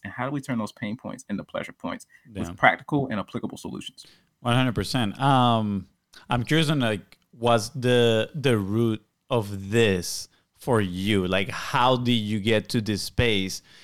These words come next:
Speaker 2: And I did read a little bit of your story, right? And I'm sure there's a lot of, you know, motivation from that that pushed you to do what you're doing today. But I think it would be good context too for the listener, right? To understand a little bit more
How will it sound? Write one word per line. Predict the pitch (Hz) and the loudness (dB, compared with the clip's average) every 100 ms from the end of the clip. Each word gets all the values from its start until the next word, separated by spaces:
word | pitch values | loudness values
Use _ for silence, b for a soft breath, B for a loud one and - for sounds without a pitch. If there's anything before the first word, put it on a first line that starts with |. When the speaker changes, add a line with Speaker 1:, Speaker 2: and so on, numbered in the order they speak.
| B | B
Speaker 2:
And | 139 | 0
I | 131 | 2
did | 135 143 143 | 2 2 2
read | 123 139 135 | 2 2 4
a | 131 | 4
little | 131 127 120 | 6 4 6
bit | 120 117 - | 4 4 2
of | 139 113 | -2 0
your | 110 | 0
story, | 98 - 127 131 117 95 92 117 _ - | -2 0 4 6 6 2 -2 -6 _ -4
right? | 101 110 | 0 2
And | 113 | 2
I'm | 107 101 | 2 0
sure | 101 - 127 117 107 101 B B B B - 98 | -2 0 2 4 2 0 B B B B -20 -4
there's | 123 127 117 | 2 2 2
a | 120 | 2
lot | 113 110 | 4 4
of, | 113 110 104 - - | 6 4 2 -6 -4
you | 113 | 0
know, | 101 | 0
motivation | 104 120 131 131 104 107 123 113 - 110 | 2 4 4 4 2 2 2 0 -2 -4
from | - 110 101 92 | -4 -4 -4 -2
that | 107 117 117 107 - 160 | 0 2 2 0 -4 -8
that | 120 104 - | -2 0 2
pushed | 117 98 | 0 0
you | 107 | -6
to | - | -6
do | 104 101 | -2 0
what | 101 | 2
you're | 101 | 0
doing | 98 110 95 | -2 -2 -2
today. | 98 113 127 101 101 B B B B | 0 2 2 0 -4 B B B B
But | 117 127 117 110 107 | -2 2 4 4 2
I | 107 | 2
think | 147 135 | 2 2
it | |
would | 127 107 | 2 2
be | 117 104 | 2 2
good | 117 104 | 0 0
context | 123 120 120 95 - | -2 -2 -2 -6 -6
too | 165 156 | -6 -4
for | 117 107 | -2 0
the | 104 | 0
listener, | 104 120 120 92 | 0 -2 -2 0
right? | 92 104 | 2 0
To | - | 0
understand | 104 98 - 123 110 107 | -2 -2 -2 -2 0 0
a | |
little | 107 110 | 0 0
bit | 110 107 | 0 0
more | 107 101 104 104 | -2 -2 -2 -2